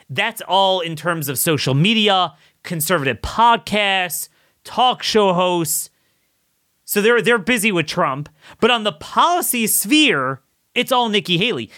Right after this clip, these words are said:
Now, you might laugh, Nikki Haley's not gonna go anywhere, and she won't go anywhere in the presidential election.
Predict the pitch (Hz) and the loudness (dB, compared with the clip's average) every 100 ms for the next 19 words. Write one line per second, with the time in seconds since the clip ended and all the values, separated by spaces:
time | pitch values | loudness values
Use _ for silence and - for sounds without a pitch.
0 | - 247 247 285 190 160 220 170 160 190 | -6 -2 -2 -2 -2 -2 -2 -2 -4 -4
1 | 165 160 175 151 156 131 120 110 240 196 | -2 -2 -2 -2 -2 -2 -2 0 0 0
2 | 139 131 175 - 226 180 277 156 143 139 | -2 -4 -4 -4 -2 0 0 0 0 0
3 | 139 143 127 131 131 127 120 113 175 220 | 0 0 0 0 0 0 -2 0 -2 -2
4 | 120 101 | -10 -16